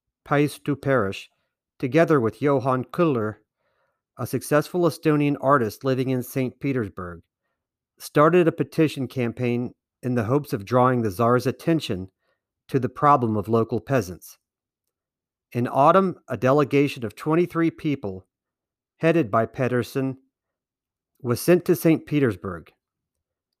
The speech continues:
In the petition the delegation took with them, they asked for the establishment of fixed prices for land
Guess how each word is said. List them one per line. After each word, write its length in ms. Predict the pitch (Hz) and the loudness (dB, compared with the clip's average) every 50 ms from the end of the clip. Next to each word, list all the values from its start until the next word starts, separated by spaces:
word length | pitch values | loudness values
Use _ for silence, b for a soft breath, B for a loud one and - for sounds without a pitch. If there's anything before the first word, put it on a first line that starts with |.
| _ _ _ - | _ _ _ -2
In 220 | 139 139 165 180 | 2 2 4 4
the 100 | 170 202 | 2 2
petition 680 | - 196 185 - - 160 139 - - 123 110 120 - - | 2 0 -2 2 2 2 2 2 2 -2 -2 -2 -4 -6
the 120 | - 131 123 | -6 -4 0
delegation 640 | 104 135 143 151 160 - 147 147 143 - - 151 - | 2 2 4 4 2 2 2 0 0 0 -2 -4 -4
took 260 | - 151 127 - - | -4 -4 -6 -4 0
with 240 | 143 165 160 - - | 0 0 0 0 -2
them, 240 | 113 104 104 104 - _ _ _ _ _ _ _ _ _ _ _ _ | -4 -4 -4 -6 -10 _ _ _ _ _ _ _ _ _ _ _ _
they 180 | - 131 135 135 | 0 0 0 2
asked 300 | 139 139 147 - - - | 2 2 2 2 0 -4
for 120 | - 165 | -8 -6
the 140 | 139 135 131 | -2 0 0
establishment 800 | 120 - - - 139 139 147 151 165 156 - - 143 135 - - - | 0 0 0 0 2 2 2 2 0 0 0 0 -2 -2 -2 -4 -8
of 100 | 117 - | -14 -14
fixed 420 | - - - 175 170 - - _ | -8 -2 -2 -2 -2 -2 -8 _
prices 480 | - - 160 143 139 127 - 110 104 - | -2 2 2 2 2 2 -2 -8 -12 -10
for 160 | - - 117 | -8 -6 -6
land 460 | 110 110 123 127 127 131 135 139 127 | -4 -2 0 0 0 0 -2 -2 -4